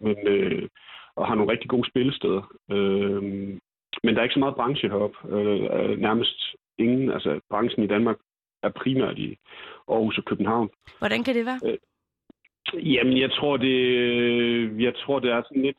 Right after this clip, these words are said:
Speaker 1: altså, der er mange af de store labels, og er sådan de, hvad skal man sige, de største økonomier, øh,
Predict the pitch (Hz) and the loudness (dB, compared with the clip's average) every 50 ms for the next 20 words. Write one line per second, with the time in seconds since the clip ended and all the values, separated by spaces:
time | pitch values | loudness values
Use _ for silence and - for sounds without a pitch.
0 | _ - 110 110 - _ - 123 120 117 120 120 131 131 120 - - 131 131 127 | _ -6 -6 -6 -6 _ -2 0 2 2 2 0 0 -2 -2 -2 -2 -2 0 2
1 | 123 127 135 135 139 120 - - - 98 110 107 104 101 107 104 - _ _ - | 2 0 0 0 -4 -6 -6 -8 -4 -2 0 0 2 2 0 -2 -6 _ _ -8
2 | - - 104 - - - 117 110 104 110 107 107 - 110 104 - - 107 - - | -4 -2 -2 -2 0 0 0 0 0 -2 -4 -2 -2 -2 -2 0 -2 -2 0 0
3 | 120 117 117 117 - _ _ _ _ _ _ _ _ _ _ _ _ _ - - | 0 0 0 -2 -6 _ _ _ _ _ _ _ _ _ _ _ _ _ -4 -2
4 | - - - 127 131 127 - 120 104 - - - 127 117 - - 113 113 110 120 | -2 0 2 0 0 2 0 -2 -2 -2 -2 -4 -4 -4 -2 -4 0 2 2 2
5 | 139 143 110 98 95 - - 101 104 101 101 101 98 95 95 95 - 52 50 - | 2 2 0 0 -4 -10 -12 -6 -4 0 0 2 2 2 2 0 0 0 0 0
6 | - - 50 52 52 | 0 0 0 0 -2